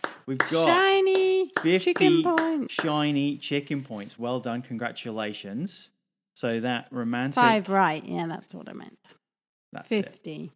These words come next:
Speaker 1: Fifty shiny chicken points. Yeah, come on. Okay. So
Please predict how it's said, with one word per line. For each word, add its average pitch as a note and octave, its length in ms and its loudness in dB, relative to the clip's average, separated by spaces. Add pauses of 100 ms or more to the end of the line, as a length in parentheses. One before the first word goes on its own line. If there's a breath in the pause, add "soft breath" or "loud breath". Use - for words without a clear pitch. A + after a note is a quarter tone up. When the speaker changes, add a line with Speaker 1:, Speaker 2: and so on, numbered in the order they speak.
Speaker 1:
Fifty C#3 360 -4
shiny A2+ 380 -4
chicken C3 340 -12
points. A2 260 -14
Yeah, F#3 420 -2 (100)
come F#3+ 180 -6
on. C#3+ 320 -4 (400)
Okay. A2+ 400 -6 (260)
So F3 340 2